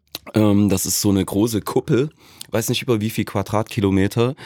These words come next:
wo sie quasi den tropischen Regenwald nachstellen. Und das ist zum Beispiel, wenn du krank bist im <laughs> Winter,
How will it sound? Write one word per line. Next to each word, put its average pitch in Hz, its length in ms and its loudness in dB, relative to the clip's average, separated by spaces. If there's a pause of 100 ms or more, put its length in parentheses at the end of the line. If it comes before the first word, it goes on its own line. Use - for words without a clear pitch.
(300)
wo - 100 0
sie 98 100 2
quasi 101 320 2
den 95 160 4
tropischen 110 440 2
Regenwald 98 560 2
nachstellen. 101 640 2 (480)
Und 104 100 0
das 101 120 0
ist - 100 -4
zum 131 100 2
Beispiel, 110 220 0
wenn 110 80 2
du 98 80 2
krank 127 280 -2
bist 110 320 0
im 101 260 4 (340)
<laughs> - 340 -6
Winter, 127 520 2